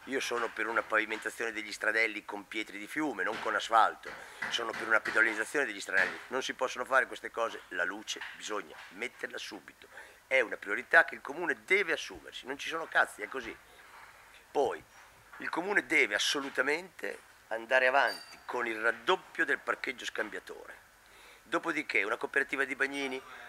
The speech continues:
un imprenditore, una cooperativa di imprenditori, un consorzio deve poter affittare quattromila biciclette elettriche, quattromila biciclette normali e quattromila motorini, perché è con quello che si deve venire qui.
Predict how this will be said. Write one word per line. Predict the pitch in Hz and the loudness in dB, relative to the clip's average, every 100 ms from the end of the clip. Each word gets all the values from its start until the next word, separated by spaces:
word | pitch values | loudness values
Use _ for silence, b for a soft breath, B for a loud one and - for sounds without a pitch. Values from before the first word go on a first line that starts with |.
| B | B
un | 120 139 135 | -6 4 6
imprenditore, | 139 131 135 131 131 156 147 127 127 - | 6 6 4 4 0 4 6 8 6 4
una | 131 131 | 2 4
cooperativa | - 139 139 135 - 135 | 4 0 2 2 2 -2
di | 131 | -2
imprenditori, | 135 135 139 139 - 143 135 | -2 -4 -4 -4 2 2 2
un | 139 | -2
consorzio | - 131 - 143 131 - 147 B B B - | -2 -2 4 4 4 0 -6 B B B -6
deve | 123 127 131 | 0 0 0
poter | 135 - 131 | -4 0 2
affittare | - 127 - 131 113 - | 0 -4 6 8 8 4
quattromila | 113 - 117 127 127 | -2 -2 -4 2 2
biciclette | 127 - 123 131 127 127 | 2 -2 -2 -2 0 4
elettriche, | 127 113 - 90 92 | 6 4 0 -14 -6
quattromila | 107 104 107 110 135 117 | -4 -2 -4 -4 -2 -2
biciclette | 113 - - 123 - | -4 -6 -4 -4 -2
normali | 117 117 139 151 143 | -2 4 8 8 6
e | |
quattromila | - 127 123 127 131 | 0 0 0 -2 2
motorini, | 131 127 135 120 92 71 B B B | 2 0 -2 -2 -4 -10 B B B
perché | 107 104 120 | -4 2 2
è | |
con | - 123 | 2 -4
quello | - 151 120 98 | 2 2 4 0
che | 95 | -2
si | - | -6
deve | 90 | -8
venire | 87 87 82 | -6 -8 -10
qui. | - | -12